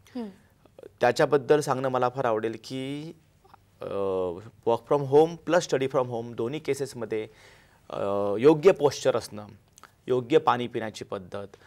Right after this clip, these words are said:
Speaker 2: योग्य आहार हे फार महत्त्वाचं आहे. थोड्या वेळाने उठून एक चक्कर मारून येणे,
Speaker 1: हम्म.
Speaker 2: की जेणेकरून तुमच्या स्पाइनचं वेलनेस झालंच पाहिजे. रोज सकाळी एक्सरसाइज झालीच पाहिजे.
Speaker 1: हम्म.
Speaker 2: म्हणजे आपण खूप वेळा म्हणतो की काय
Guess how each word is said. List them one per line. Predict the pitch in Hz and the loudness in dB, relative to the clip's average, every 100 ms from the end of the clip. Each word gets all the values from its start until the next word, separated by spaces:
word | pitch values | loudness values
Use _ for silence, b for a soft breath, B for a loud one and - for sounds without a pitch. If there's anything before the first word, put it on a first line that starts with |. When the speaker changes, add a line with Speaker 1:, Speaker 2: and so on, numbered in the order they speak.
| b b | b b
Speaker 2:
योग्य | 113 120 104 139 | -2 -2 2 4
आहार | 123 107 107 104 | 4 2 -4 -6
हे | 127 120 | -10 -6
फार | - 147 | 2 4
महत्त्वाचं | 151 117 107 101 107 | 4 -2 -8 -10 -10
आहे. | 95 95 101 _ b b b b - | -12 -14 -20 _ b b b b -4
थोड्या | 123 131 | 2 6
वेळाने | 131 131 | 6 4
उठून | 120 117 131 131 | -2 -4 -6 -6
एक | 131 - | -8 -8
चक्कर | 117 - 117 | -10 -8 -6
मारून | 113 113 113 | -4 -4 -6
येणे, | 107 104 | -10 -10
Speaker 1:
हम्म. | 101 110 _ 247 208 - | -14 -20 _ -14 -14 -12
Speaker 2:
की | - | -8
जेणेकरून | 120 127 135 143 160 190 | -4 -4 -2 -2 -4 -8
तुमच्या | 175 _ - 131 123 151 185 - | -16 _ -12 -12 -8 -6 -6 -8
स्पाइनचं | - - 123 127 123 147 | -10 -2 -2 -2 -6 -4
वेलनेस | 120 110 123 123 | -4 -4 -6 -8
झालंच | - 127 151 | -6 -2 0
पाहिजे. | 143 117 113 | 0 -2 2
रोज | 131 139 | 2 0
सकाळी | - 123 135 | -4 -4 -2
एक्सरसाइज | 127 127 139 131 | -2 -2 -4 -4
झालीच | 113 135 165 | -6 -6 -4
पाहिजे. | - 107 98 98 - _ B | -4 -4 -6 -14 -16 _ B
Speaker 1:
हम्म. | 233 202 - | -16 -14 -12
Speaker 2:
म्हणजे | 117 117 127 123 117 110 101 | -6 0 2 4 4 4 0
आपण | 95 120 151 147 | -4 -2 -2 -2
खूप | 165 165 | 0 4
वेळा | 160 | 6
म्हणतो | 147 135 127 - 135 127 | 4 -2 -10 -6 -4 -4
की | 139 139 131 _ - | -6 -8 -8 _ -8
काय | 156 | -4